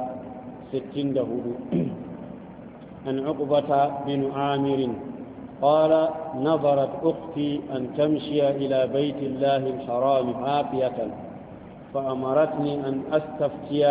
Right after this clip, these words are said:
لها رسول الله صلى الله عليه وسلم، فاستفتيته فقال: 'لتمشي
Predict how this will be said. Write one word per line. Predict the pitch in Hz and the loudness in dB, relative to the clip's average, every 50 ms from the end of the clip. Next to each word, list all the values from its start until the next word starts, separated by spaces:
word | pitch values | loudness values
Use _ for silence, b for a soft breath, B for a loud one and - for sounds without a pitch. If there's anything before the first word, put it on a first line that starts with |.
| 139 143 147 143 | 6 4 2 0
لها | 139 143 151 147 147 143 139 135 131 | 0 2 2 2 4 4 4 4 2
رسول | 127 123 135 131 143 143 143 139 | 2 0 -2 -4 -4 -2 0 0
الله | 131 131 127 139 135 135 131 131 | 0 0 0 2 2 2 2 0
صلى | - - 127 123 123 123 | -2 -4 -4 -2 -2 -2
الله | 127 131 131 127 | 0 2 2 2
عليه | 123 123 120 120 120 120 | 2 0 -2 -2 -2 -4
وسلم، | 117 120 127 139 151 156 165 165 156 - - - - - - - - - - - - - - | -4 -4 -2 -2 0 2 2 2 2 0 -4 -8 -10 -12 -12 -12 -14 -14 -14 -16 -16 -6 0
فاستفتيته | 151 151 139 147 - - 151 143 135 - - - 151 156 160 151 - 151 139 123 127 135 123 123 | 0 0 0 0 -2 2 2 2 2 2 0 4 4 6 6 4 2 0 -2 -2 0 -2 -2 -2
فقال: | 127 123 131 131 139 147 160 165 165 165 165 165 170 - - 139 | -2 -4 0 2 2 4 4 4 6 6 4 4 4 0 -2 -4
'لتمشي | 135 135 135 131 - 147 151 151 147 - - 147 151 151 | -4 -4 -4 -2 2 4 4 4 4 2 0 -2 -2 -2